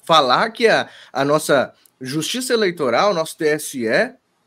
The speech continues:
não audita as caixas mágicas. Que negócio é esse? Se nós brasileiros não podemos falar uma coisa dessa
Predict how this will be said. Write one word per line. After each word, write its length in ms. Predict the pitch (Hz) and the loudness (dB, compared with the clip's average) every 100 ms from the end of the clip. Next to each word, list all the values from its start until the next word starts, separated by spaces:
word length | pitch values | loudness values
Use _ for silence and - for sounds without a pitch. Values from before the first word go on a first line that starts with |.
| _ - | _ -4
não 140 | 160 | 0
audita 720 | 151 127 123 202 220 139 - _ _ _ _ _ | 0 -2 -2 -4 -2 -4 -4 _ _ _ _ _
as 160 | 123 - | -14 -8
caixas 400 | 123 120 110 107 | -8 -6 -8 -6
mágicas. 640 | 104 165 147 107 - - _ _ _ _ _ | -2 -2 -2 -10 -12 -16 _ _ _ _ _
Que 120 | - 311 | -8 -4
negócio 480 | 294 196 185 - | 0 0 0 0
é 60 | 127 | 2
esse? 520 | 147 214 - 110 - _ _ _ _ _ _ _ | 2 2 -2 -12 -14 _ _ _ _ _ _ _
Se 160 | - 233 | -8 -2
nós 340 | 240 339 311 | 0 0 0
brasileiros 840 | 220 254 196 180 156 202 269 226 | 2 4 2 -2 0 2 2 -2
não 100 | 196 | -2
podemos 340 | 185 175 208 214 | -4 -2 -2 -2
falar 300 | 170 165 208 | -2 0 0
uma 160 | 196 | -2
coisa 440 | 165 180 240 220 185 | -2 0 0 0 -2
dessa 560 | 135 165 254 - 110 | 2 2 0 -4 -8